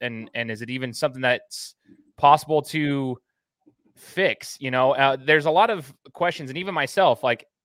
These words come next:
I've had anxiety for, like, my whole life, and it's gonna continue on probably. I just,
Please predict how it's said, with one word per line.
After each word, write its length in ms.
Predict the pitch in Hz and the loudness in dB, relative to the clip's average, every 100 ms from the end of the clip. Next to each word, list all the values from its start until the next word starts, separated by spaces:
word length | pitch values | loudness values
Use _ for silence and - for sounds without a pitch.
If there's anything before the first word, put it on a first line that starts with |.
| - | -4
I've 120 | 147 | -2
had 160 | 170 170 | 0 0
anxiety 560 | 156 139 127 139 139 131 | -2 -2 0 0 0 -4
for, 140 | 139 | 0
like, 160 | 127 127 | 0 0
my 120 | 123 | -2
whole 140 | 135 | 0
life, 220 | 135 131 | 2 2
and 140 | 135 131 | 0 -6
it's 140 | 113 | -6
gonna 200 | - 165 | -6 -6
continue 480 | 147 131 - 151 135 | -6 -10 -10 -6 0
on 220 | 127 120 | 0 0
probably. 420 | 113 123 135 147 | 0 -2 -2 -2
I 60 | 151 | -2
just, 180 | 127 | -2